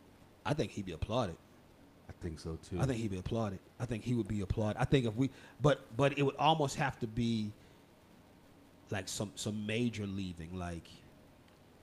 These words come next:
Speaker 1: like we'd have to see Will with a new chick on the red carpet. <laughs>
Speaker 2: I think that's where he'll mess up at. If he jump out, because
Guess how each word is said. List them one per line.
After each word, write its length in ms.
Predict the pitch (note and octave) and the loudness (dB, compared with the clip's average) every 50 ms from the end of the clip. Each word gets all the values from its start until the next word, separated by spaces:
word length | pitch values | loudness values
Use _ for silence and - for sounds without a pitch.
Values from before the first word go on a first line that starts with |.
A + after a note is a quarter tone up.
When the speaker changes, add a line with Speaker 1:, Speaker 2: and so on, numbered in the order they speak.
| - - - - - - - - - - - | -20 -20 -20 -20 -20 -20 -20 -20 -20 -10 -6
Speaker 1:
like 240 | G2+ F#2+ F#2 F2+ F2 | -4 -4 -4 -2 0
we'd 120 | A2+ C3 C3 | 2 2 2
have 100 | A2+ G2+ | 2 2
to 60 | - | -2
see 180 | - - G#2+ G2+ | -2 0 0 2
Will 220 | G#2 A#2 A#2+ G#2+ | 4 4 4 4
with 100 | G#2 F#2+ | 2 0
a 40 | F#2 | -2
new 140 | G2 F#2+ F#2 | -4 -6 -6
chick 420 | - - - A2+ G2+ E2+ - - - - - - - - - - - - - - - - - - - - - - - - - - - - - - - | -4 -2 0 0 0 0 -2 -8 -14 -20 -20 -20 -20 -20 -20 -20 -18 -16 -14 -14 -16 -16 -20 -20 -20 -20 -20 -20 -20 -20 -20 -20 -20 -20 -14 -4 0
on 140 | A#2 G#2+ G2+ | 0 0 2
the 60 | G2 | 0
red 280 | F#2+ G#2+ A2 G#2+ F#2+ - | 0 0 0 0 0 0
carpet. 380 | - A#2+ G#2 F#2+ - - - - - | -2 -2 -2 0 -2 -4 -6 -6 -6
<laughs> 1600 | - - - - - - - - - - - - - - - - - - - - - - - - - - - - - - F2+ | -8 -6 -8 -10 -14 -16 -18 -20 -20 -20 -20 -20 -20 -20 -20 -20 -20 -20 -20 -20 -20 -20 -20 -20 -20 -20 -20 -20 -18 -10 -6
Speaker 2:
I 120 | - F#2 A2+ | -6 -6 -4
think 200 | - A#2+ A2+ F#2+ | -6 -6 -6 -4
that's 180 | F2+ G2 G2 F#2+ | -4 -4 -4 -6
where 140 | G2 F#2+ F2+ | -6 -6 -6
he'll 100 | F2+ F#2 | -6 -6
mess 300 | F#2 F#2 F2+ F2+ - - | -4 -4 -6 -6 -6 -4
up 200 | A#2 A2+ - - | -4 -4 -4 -6
at. 200 | E2 D#2 D#2+ D#2 - - - - - - - - - - - - - - - - - - - - - - - - - - - - - - - - - - - - - - - - - | -8 -10 -10 -12 -14 -18 -20 -20 -20 -20 -20 -20 -20 -20 -20 -20 -20 -20 -20 -20 -20 -20 -20 -20 -20 -20 -20 -20 -20 -20 -20 -20 -20 -20 -20 -20 -20 -20 -20 -20 -20 -20 -20 -18 -16
If 120 | - - | -10 -6
he 100 | A2+ A2 | -4 -4
jump 320 | G#2 - A2+ A2+ A2 - - | -2 0 0 0 2 4 4
out, 260 | A#2 A#2 A2+ - - - - - - - - - | 4 4 4 2 -4 -10 -20 -20 -20 -20 0 2
because 360 | D#3+ D3 - D#3 C#3+ C#3+ | 2 6 10 10 10 10